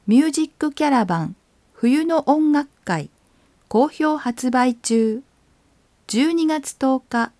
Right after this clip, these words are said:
土曜日、十三時十五分開場、十四時開演。入場料、全席自由、一般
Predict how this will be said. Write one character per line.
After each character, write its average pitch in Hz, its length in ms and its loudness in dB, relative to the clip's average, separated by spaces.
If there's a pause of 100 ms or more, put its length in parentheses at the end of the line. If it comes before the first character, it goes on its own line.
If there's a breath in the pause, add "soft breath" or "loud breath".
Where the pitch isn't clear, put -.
(120)
土 214 160 0
曜 269 300 0
日、 156 220 -8 (640)
十 302 240 0
三 302 320 -2
時 285 180 -6
十 247 260 0
五 302 180 -2
分 175 300 -2 (100)
開 226 320 -2
場、 214 400 -2 (600)
十 320 300 0
四 320 160 0
時 165 260 -6 (180)
開 240 380 2
演。 233 280 0 (1000)
入 302 300 4
場 311 280 0
料、 165 380 -4 (580)
全 320 260 2
席 233 320 -4
自 160 200 -8
由、 202 340 -2 (800)
一 208 120 -6 (200)
般 254 280 2